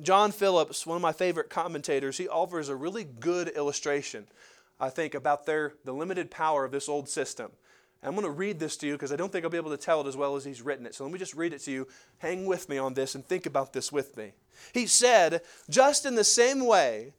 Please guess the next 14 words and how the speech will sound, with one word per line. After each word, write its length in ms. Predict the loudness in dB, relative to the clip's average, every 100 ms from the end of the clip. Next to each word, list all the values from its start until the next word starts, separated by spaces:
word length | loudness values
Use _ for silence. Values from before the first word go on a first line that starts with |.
| _
that 140 | 10 12
a 100 | 10
few 260 | 6 4
pieces 440 | 6 2 2 0 4
of 200 | 2 4
paper 480 | 2 2 -6 -14 _ _ -20
may 220 | -2 4 6
raise 400 | 8 8 8 6
a 80 |
pauper 680 | 2 6 6 6 4 0 0 _
from 280 | 0 0 2
poverty 680 | 6 8 8 2 -2 -2 0
to 120 | 6
wealth, 560 | 10 10 8 -2 -20